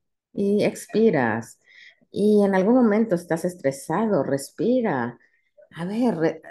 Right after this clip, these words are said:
toma cuatro respiraciones largas y está muy presente con tu cuerpo, porque tienes estas células en tu cuerpo que cambian todo el tiempo, que son como fabriquitas que están trabajando para ti constantemente. Entonces estaba acostada en la cama,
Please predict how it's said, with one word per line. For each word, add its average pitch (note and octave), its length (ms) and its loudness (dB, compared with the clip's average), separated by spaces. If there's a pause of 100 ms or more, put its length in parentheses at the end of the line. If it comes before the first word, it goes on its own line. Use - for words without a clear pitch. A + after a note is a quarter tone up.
(120)
toma A3 320 -2
cuatro A3+ 300 -2
respiraciones D3 1080 -6
largas C#3+ 520 -4
y D3 80 -2
está E3+ 300 -6
muy G#3 340 2
presente F3 500 -2
con D3+ 200 -8
tu - 160 -10
cuerpo, E3+ 400 -2
porque D3 480 -4
tienes B3 240 0
estas G#3+ 320 -8
células F3 480 -4
en D3+ 100 -6
tu C3 120 -6
cuerpo D3 360 -6
que - 220 -12
cambian F#3 480 -6
todo E3 180 2
el D3 160 -4
tiempo, F3 560 -2 (520)
que F3 120 0
son F#3+ 420 -4
como D3+ 1040 -2
fabriquitas D#3 1300 -6
que D3 160 2
están F3+ 340 -6
trabajando F#3 380 -4
para C#3 220 -2
ti C#3+ 100 -4
constantemente. D3+ 800 -4
Entonces E3 320 -8
estaba C4+ 300 -2
acostada D#3+ 360 -4
en C#3+ 80 -2
la A#2 140 -6
cama, A2 500 -8